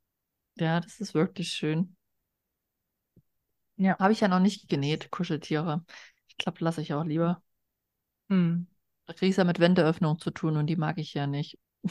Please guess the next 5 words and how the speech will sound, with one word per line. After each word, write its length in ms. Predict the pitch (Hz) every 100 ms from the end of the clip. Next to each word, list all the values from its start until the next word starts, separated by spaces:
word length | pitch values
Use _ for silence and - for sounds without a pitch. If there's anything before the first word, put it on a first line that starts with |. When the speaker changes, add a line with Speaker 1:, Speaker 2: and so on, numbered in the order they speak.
| - _ _ _ -
Speaker 2:
Das 140 | 190
stimmt. 380 | - 180 165 160 - _ _ _
Wendeöffner. 720 | 170 160 160 - 160 - 165 - _ _ _ _ _ 165
Der 100 | 156
Endgegner. 580 | 160 - 165 170 165